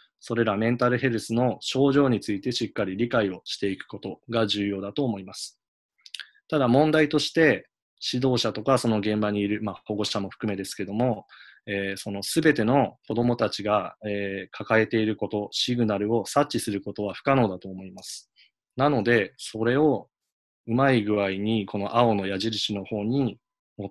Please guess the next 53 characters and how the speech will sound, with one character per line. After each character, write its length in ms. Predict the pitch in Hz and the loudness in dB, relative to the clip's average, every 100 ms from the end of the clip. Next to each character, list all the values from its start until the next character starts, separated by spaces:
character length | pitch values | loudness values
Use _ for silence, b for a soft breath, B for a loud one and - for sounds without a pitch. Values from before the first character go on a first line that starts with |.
| _ | _
て 120 | 110 | -4
い 100 | 110 | -4
く 380 | - 113 113 113 _ | 0 2 2 -2 _
こ 80 | 127 | -6
と 100 | 117 | -4
と 140 | 107 101 | -4 -6
し 120 | - | -4
て、 120 | 117 | -2
環 240 | - 143 | 2 2
境 140 | 143 147 | 6 4
づ 140 | 143 | 4
く 100 | 139 | 0
り 160 | 110 - | -2 -4
と 120 | - 101 | -6 -6
い 40 | |
う 20 | |
の 100 | 98 | -4
が 140 | 113 117 | -4 -6
と 100 | 107 | -8
せ-、 140 | 101 - | -12 -8
と 120 | - | -6
て 80 | 107 | -4
も 100 | 101 | -4
大 160 | 101 | -6
切 260 | 101 98 104 | -8 -8 -8
に 60 | |
な 80 | 98 | -8
る 80 | 92 | -8
と 100 | 127 | -4
思 160 | 117 98 | -4 -6
い 60 | |
ま 100 | 98 | -10
す。 220 | - - _ _ _ _ _ _ _ _ _ - _ _ _ _ _ - - | -16 -18 _ _ _ _ _ _ _ _ _ -20 _ _ _ _ _ -12 -8
で、 140 | 135 | -6
そ 140 | - 143 | -6 0
こ 100 | 147 | 4
で 200 | 143 - - | 2 0 -4
紹 220 | 139 117 | -2 2
介 180 | 120 117 | 2 2
し 100 | - | 0
た 80 | |
い 80 | 101 | -2
言 200 | 101 104 | -2 -6
葉 80 | 104 | -2
が 100 | 120 | -2
心 280 | - 123 117 | 0 2 4
理 100 | 110 | 2
的 260 | - - 104 | 0 -4 -4
安 220 | 107 104 | -4 -4
定、 220 | 104 101 - - | -2 -2 -4 -2
安 200 | 107 101 | -2 0
定 180 | 107 | 0
性 320 | 101 104 95 | 0 -2 -4